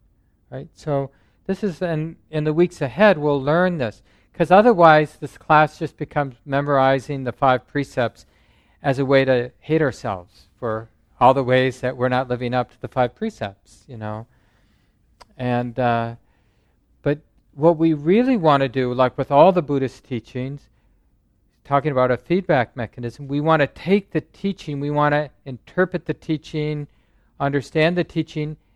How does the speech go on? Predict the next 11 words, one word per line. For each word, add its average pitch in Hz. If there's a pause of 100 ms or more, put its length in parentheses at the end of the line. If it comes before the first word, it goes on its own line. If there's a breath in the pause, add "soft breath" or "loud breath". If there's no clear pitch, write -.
(100)
in 143
a 147
way 139
that 160
inspires 143
more 120
mindfulness, 135 (380)
that 127 (220)
is 135
fuel, 135 (400)
like 131